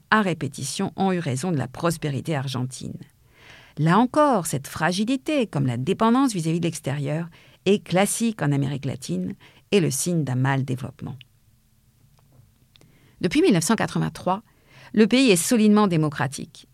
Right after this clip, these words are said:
mais les difficultés économiques s'accumulent. Le problème récurrent est celui d'un déficit budgétaire permanent financé par l'endettement et la planche à billets,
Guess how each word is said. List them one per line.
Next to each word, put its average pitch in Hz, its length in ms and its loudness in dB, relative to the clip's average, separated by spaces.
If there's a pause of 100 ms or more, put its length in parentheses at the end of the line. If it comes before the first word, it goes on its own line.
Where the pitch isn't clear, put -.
mais 208 140 8
les 180 100 6
difficultés 151 580 -2
économiques 135 440 0
s'accumulent. 131 640 -4 (600)
Le 175 120 -2
problème 233 500 2
récurrent 220 600 2
est 196 60 4
celui 202 300 0
d'un 175 200 4
déficit 175 600 0
budgétaire 180 560 -2
permanent 175 540 0
financé 160 440 0
par 147 140 -2
l'endettement 208 460 2
et 190 60 2
la 147 120 -2
planche 165 300 -2
à 160 60 -2
billets, 151 300 -2